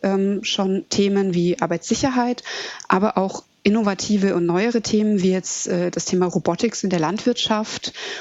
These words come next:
oder auch Bewässerung und Wassermanagement, was ja, wenn man Klimawandel und, ähm, das Wetter und sowas auch immer betrachtet,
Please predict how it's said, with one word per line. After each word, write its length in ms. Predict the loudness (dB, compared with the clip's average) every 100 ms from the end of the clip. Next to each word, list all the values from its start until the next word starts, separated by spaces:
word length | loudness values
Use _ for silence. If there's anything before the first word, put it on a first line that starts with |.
| -2
oder 320 | 0 2 2
auch 220 | 0 -2
Bewässerung 640 | 0 0 2 0 0 0 0
und 180 | 0 0
Wassermanagement, 880 | 0 0 0 0 -2 0 0 0 -4
was 200 | -6 -4
ja, 300 | -2 -4 -6 -16 -18 -4
wenn 160 | 0 2
man 220 | 2 -2
Klimawandel 800 | -4 0 2 2 2 2 0 0
und, 420 | 0 0 -2 -4
ähm, 340 | -2 0 0 -2
das 160 | -2
Wetter 300 | -2 0 -2
und 100 | -2
sowas 220 | -2 -2 -2
auch 120 | -2
immer 220 | 0 0
betrachtet, 500 | -2 -2 -2 -2 -4